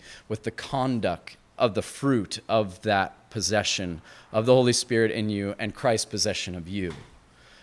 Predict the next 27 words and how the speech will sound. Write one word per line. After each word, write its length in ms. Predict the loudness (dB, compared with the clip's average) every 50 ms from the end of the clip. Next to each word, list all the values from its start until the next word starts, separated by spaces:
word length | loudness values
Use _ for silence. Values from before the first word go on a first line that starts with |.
| -20 -20 _ _ -16 0 8
But 180 | 10 10 12 12
I 100 | 10 8
would 160 | 6 6 4
say 240 | 4 4 6 6 6
to 80 | 6
you, 420 | 4 4 6 6 6 6 4 4 2 0
if 200 | -2 -2 0 0
you 220 | 0 2 4 6
are 160 | 6 6 6
struggling 720 | 6 4 0 0 2 6 6 6 6 4 0 -2 0 0 0
with 120 | -2 -2
sexual 560 | 0 0 0 0 0 -2 -4 -4 -4 -4 -4
sin 300 | -4 -4 -4 -2 -2 -2
this 220 | -2 -2 -4 -4 -6
morning, 380 | -6 -6 -6 -6 -8 -10 -12 -16 _ _ _ _ _ _ _ _ _ _ _ _ _ _ _ _ -20 -20 -20 -20 -8 0
there 160 | 4 6 6
is 160 | 6 6 4
forgiveness. 760 | 0 -2 -4 -4 -2 -4 -4 -4 -4 -4 -2 -2 -2 -2 -2 -4 -10 -18 -20 -20 -20 _ _ _ _ _ -20 -20 _ -20 -20 -20 -20 -20 _ _ _ _ _ _ -20 _ _ _ _ _ -20 -20 _ _ _ _ _ _ _ _
There 180 | -2 2 2 4
is 120 | 4 2
forgiveness 760 | 0 -2 -2 -2 -2 -2 -2 -4 -6 -6 -6 -6 -8 -8 -10 -14 _ _ _ _ _ _ _ _ _ -20 _ _ _ _ _ _ _ _ -14
if 160 | -12 -6 -2
you 120 | -2 0
will 100 | 0 0
turn 560 | -2 -4 -4 -2 -2 0 0 -2 -4 -6 -8 -12 -18 _ _ _ _ _ _ _ _ -20 -20 _ _ -20 _ _ _ _ _ _ _ _
from 320 | -16 -8 -4 -2 -2 -2 -2
it. 140 | -6 -8